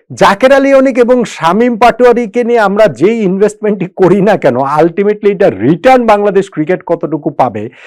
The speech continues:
সেটা একটা বিরাট বড় প্রশ্নবোধক চিহ্ন। এবং আমার কাছে আর একটা বড় প্রশ্ন রয়েছে, এই যে সেকেন্ড ম্যাচটাতে ইলেভেন থেকে নুরুল হাসান সোহানকে যে বাদ দেওয়া হলো, সেটা কি এই দুইজনকেই এফোর্ড করার জন্য? সোহানকে আসলে বাদটা দেওয়া হয়েছিল কি হিসাবে, কোন বুঝটাতে?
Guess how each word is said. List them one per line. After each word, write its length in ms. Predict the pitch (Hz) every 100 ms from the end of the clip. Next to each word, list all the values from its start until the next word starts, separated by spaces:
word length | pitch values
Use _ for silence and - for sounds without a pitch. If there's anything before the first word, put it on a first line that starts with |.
| - -
সেটা 240 | 254 254
একটা 180 | 262 254
বিরাট 360 | 135 214 277 220
বড় 200 | 247 247
প্রশ্নবোধক 460 | 214 214 247 247
চিহ্ন। 180 | 269 262
এবং 140 | 254
আমার 280 | 233 196 262
কাছে 240 | 294 294 294
আর 100 | 277
একটা 200 | 277 254
বড় 380 | 131 185 285
প্রশ্ন 360 | 294 226 202 220
রয়েছে, 300 | 180 151 160
এই 120 | 160
যে 140 | 180 220
সেকেন্ড 500 | - - 269 269 214
ম্যাচটাতে 520 | 175 - - 208 156
ইলেভেন 420 | 135 156 196 208
থেকে 440 | 190 - 117 151 180 - - - _ _ -
নুরুল 280 | 135 208 302
হাসান 280 | 294 294 277
সোহানকে 420 | 262 247 262 254
যে 100 | 214
বাদ 300 | 165 175 185
দেওয়া 180 | 202 196
হলো, 220 | 156 131
সেটা 260 | - 180 214
কি 120 | 233
এই 180 | 226 190
দুইজনকেই 680 | 120 156 208 240 262 240
এফোর্ড 280 | 180 233 233
করার 260 | - 226 190
জন্য? 320 | 196 127 95
সোহানকে 540 | - 165 190 240 233
আসলে 260 | 226 - 165
বাদটা 420 | 104 156 - 160
দেওয়া 300 | 113 147 160 -
হয়েছিল 420 | 139 139 135 110 - _ _
কি 100 | 233
হিসাবে, 540 | 208 123 120 98 123 160 _ _ -
কোন 360 | 240 254 226 127
বুঝটাতে? 760 | 110 - - - _ -